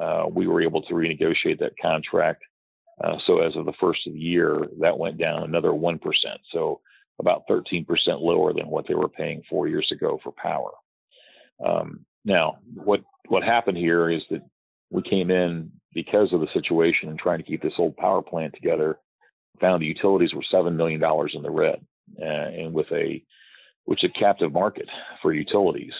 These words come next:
Uh, there's no way you should lose money with that, but we were losing seven million dollars.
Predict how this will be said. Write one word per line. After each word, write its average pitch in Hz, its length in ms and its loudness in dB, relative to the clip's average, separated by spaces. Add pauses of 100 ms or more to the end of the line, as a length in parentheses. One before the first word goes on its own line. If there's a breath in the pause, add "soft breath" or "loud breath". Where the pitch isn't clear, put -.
(140)
Uh, 76 400 -2
there's 78 200 -2
no 85 140 2
way 82 160 6
you 82 180 2
should 80 120 -4
lose 92 280 2
money 69 300 -4
with - 160 -6
that, - 280 -2
but - 160 -6
we 87 140 4
were 82 120 2
losing 80 400 -2 (380)
seven 85 220 0
million 80 260 -4
dollars. 85 380 2